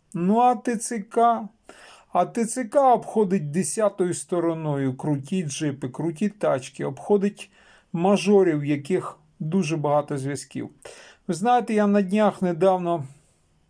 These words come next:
проїжджав на своєму «Жигулику» старенькому. Півроку він в мене був не заведений в гаражі, я важко хворів. І побачив один популярний у нас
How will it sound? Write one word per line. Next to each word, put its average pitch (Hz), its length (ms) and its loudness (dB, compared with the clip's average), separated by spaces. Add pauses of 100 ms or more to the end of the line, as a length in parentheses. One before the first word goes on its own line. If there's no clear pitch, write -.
(920)
проїжджав 196 520 2
на 185 120 0
своєму 196 380 0
«Жигулику» 190 800 0 (640)
старенькому. 151 880 -2 (1800)
Півроку 202 540 4
він 170 120 0
в 165 40 -4
мене 160 260 -2
був 147 280 -2
не 165 200 -2
заведений 170 640 0
в 135 80 -4
гаражі, 135 420 -2
я 143 120 -2
важко 160 380 -4
хворів. 143 440 -4 (880)
І 190 80 0
побачив 226 600 2
один 208 280 4
популярний 202 800 2
у 170 80 0
нас 170 380 -4